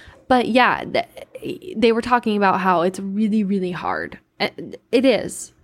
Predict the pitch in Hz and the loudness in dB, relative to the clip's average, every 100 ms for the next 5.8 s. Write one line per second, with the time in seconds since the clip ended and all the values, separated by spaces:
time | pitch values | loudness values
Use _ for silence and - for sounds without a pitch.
0 | _ 214 208 208 220 226 208 226 - - | _ -2 2 4 4 4 4 2 0 0
1 | 208 - 202 190 190 185 180 175 - 202 | 0 2 2 2 2 2 2 -2 -2 0
2 | 202 196 196 180 190 185 185 175 180 - | 0 2 0 2 2 2 2 2 2 -2
3 | 190 185 180 185 190 185 185 180 - 170 | -2 -2 -2 -4 -4 -2 -2 -4 0 0
4 | 160 - 190 190 190 190 180 175 160 170 | 0 -4 -4 -2 -2 -2 -2 -4 -4 -4
5 | 165 - - 170 180 226 233 233 | -6 -8 -6 -4 -2 -2 0 -2